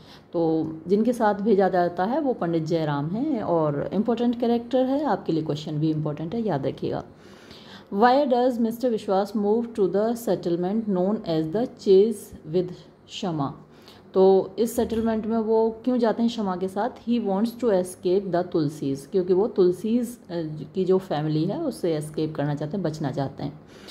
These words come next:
फिर what was mister विश्वास profession while living in the barracks among plantation workers in Greenville?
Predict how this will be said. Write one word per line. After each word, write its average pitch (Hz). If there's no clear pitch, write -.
फिर 294
what 262
was 226
mister 214
विश्वास 190
profession 180
while 185
living 190
in 165
the 190
barracks 156
among 165
plantation 151
workers 160
in 170
Greenville? 147